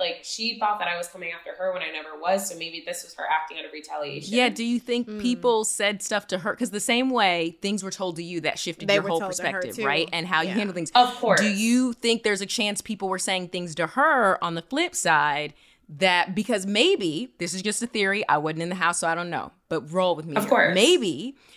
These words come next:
Speaker 2: there were other people who were intimidated by you both. And so the idea of helping pit you two against each other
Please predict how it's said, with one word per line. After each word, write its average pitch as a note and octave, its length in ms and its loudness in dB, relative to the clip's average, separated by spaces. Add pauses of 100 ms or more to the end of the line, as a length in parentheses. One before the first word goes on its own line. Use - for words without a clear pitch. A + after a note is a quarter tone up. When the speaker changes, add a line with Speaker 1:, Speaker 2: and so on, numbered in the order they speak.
(240)
Speaker 2:
there G3+ 280 4
were G3+ 200 6
other C#4 240 6
people G3 400 -4
who A3 160 -4
were G#3 140 0
intimidated F#3+ 800 0
by F#3+ 140 6
you G#3 180 2
both. A3+ 380 4 (480)
And G#3 200 4
so G#3 220 4
the G#3 200 0
idea A3 640 6
of F#3 120 4
helping G3+ 400 -4
pit G3+ 280 -4
you G3+ 160 -4
two F#3+ 360 -2
against F3+ 520 0
each F#3 220 -2
other B2 500 -2